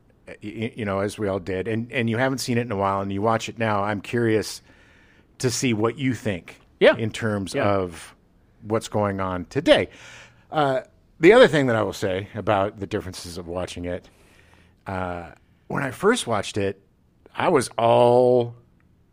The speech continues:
Speaker 1: Willem Dafoe. I was all <laughs> Agent Alan Ward, baby. Passionate,
Speaker 2: Yeah.
Speaker 1: like, "F you, I'm gonna do it my way."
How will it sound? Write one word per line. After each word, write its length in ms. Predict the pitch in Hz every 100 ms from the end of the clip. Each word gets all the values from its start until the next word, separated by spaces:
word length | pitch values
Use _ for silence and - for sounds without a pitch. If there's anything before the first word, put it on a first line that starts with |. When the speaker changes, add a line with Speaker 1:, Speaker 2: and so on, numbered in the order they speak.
| -
Speaker 1:
Willem 320 | 104 117 120
Dafoe. 440 | 120 - 90 73 - -
I 80 | 98
was 200 | 110 110
all 300 | 135 127 131
<laughs> 40 | 147
Agent 300 | 135 135 135
Alan 320 | 120 127 120
Ward, 300 | 113 110 98
baby. 400 | 104 98 101 98
Passionate, 500 | 95 127 135 107 127 127
Speaker 2:
Yeah. 40 |
Speaker 1:
like, 200 | 107 98 135
"F 220 | 139 135
you, 460 | 131 131 135 131 -
I'm 140 | 120
gonna 140 | 139 120
do 180 | 120 123
it 60 |
my 180 | 120 123
way." 340 | 113 113 113